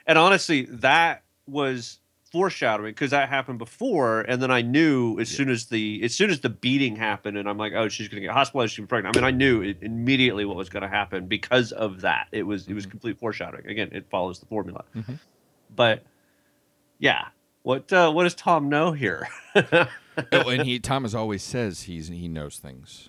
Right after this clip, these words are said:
Speaker 2: Uh,
Speaker 1: Yeah.
Speaker 2: a-, and he is still yet to have that, at least on-screen conversation with her about what he does know.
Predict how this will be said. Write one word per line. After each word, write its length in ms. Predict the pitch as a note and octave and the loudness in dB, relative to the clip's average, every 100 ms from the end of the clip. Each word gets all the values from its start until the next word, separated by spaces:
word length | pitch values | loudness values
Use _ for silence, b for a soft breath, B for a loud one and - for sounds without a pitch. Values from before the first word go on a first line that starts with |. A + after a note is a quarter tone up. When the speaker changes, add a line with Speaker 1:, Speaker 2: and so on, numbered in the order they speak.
| _ | _
Speaker 2:
Uh, 200 | E2 D#2 | -10 -2
Speaker 1:
Yeah. 120 | D#3 F#2 | -2 -2
Speaker 2:
a-, 220 | F2+ F#2+ | -4 -6
and 120 | G2 | -6
he 160 | A#2 B2 | -4 -4
is 80 | |
still 520 | - - B2+ A2+ G#2 G2+ | -4 -6 -6 -4 -6 -8
yet 200 | G2+ G#2 | -8 -6
to 100 | F#2+ | -8
have 260 | G2+ A2+ E2+ | -6 -8 -6
that, 220 | E2+ D2+ | -6 -6
at 80 | C#2 | -8
least 240 | E2+ - | -10 -8
on-screen 460 | F2 D#2+ - F2+ E2 | -8 -8 -10 -12 -12
conversation 560 | F2 E2+ D#2+ F2 D#2+ E2+ | -12 -12 -14 -16 -16 -16
with 160 | D#2+ | -14
her 100 | F2 | -12
about 240 | E2+ E2+ D2+ | -10 -10 -10
what 160 | E2 | -12
he 140 | E2+ E2+ | -12 -10
does 320 | G2 G#2+ F#2 | -10 -10 -12
know. 200 | A#1+ | -16